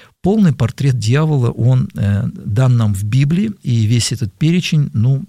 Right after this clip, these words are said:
не знаю, сейчас, может быть, мы ограничены временем. У нас есть такое занятие в Тушинской Евангельской Церкви, э, по демонологии, я его как раз проводил и провожу,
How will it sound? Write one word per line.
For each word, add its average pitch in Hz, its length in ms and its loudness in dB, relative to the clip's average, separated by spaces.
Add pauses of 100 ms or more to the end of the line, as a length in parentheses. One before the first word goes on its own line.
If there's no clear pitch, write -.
(120)
не - 320 -4
знаю, 107 280 0
сейчас, - 400 -4
может 107 200 -2
быть, - 120 -12
мы 107 120 2
ограничены 113 480 -2
временем. 156 400 2 (480)
У - 200 -2
нас 131 240 2
есть 107 160 -2
такое 98 220 -4
занятие 139 420 0
в - 80 -10
Тушинской - 460 -4
Евангельской 107 440 0
Церкви, 143 380 -2
э, 107 220 -4
по - 180 -2
демонологии, 104 580 0
я 101 160 0
его 98 160 0
как - 200 -10
раз 113 160 -4
проводил 120 520 0
и 104 40 -2
провожу, 110 500 0